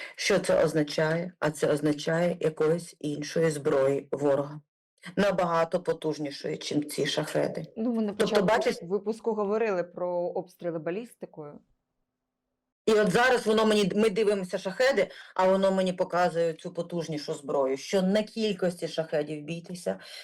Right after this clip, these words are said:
Speaker 1: бійтеся оцієї потужної зброї. І мене це дуже насторожує. Ти знаєш, коли от в четвер зранку пролунала тривога, і в мене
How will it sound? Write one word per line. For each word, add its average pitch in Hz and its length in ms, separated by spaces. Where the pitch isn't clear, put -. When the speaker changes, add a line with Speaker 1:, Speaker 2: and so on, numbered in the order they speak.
Speaker 1:
бійтеся 185 500
оцієї 160 580
потужної 147 600
зброї. - 560
І 165 120
мене 170 280
це 170 140
дуже 170 280
насторожує. 175 800
Ти 175 80
знаєш, 196 320
коли 175 580
от 170 160
в - 80
четвер 175 380
зранку 165 440
пролунала 160 540
тривога, 170 680
і 180 320
в 165 40
мене 170 520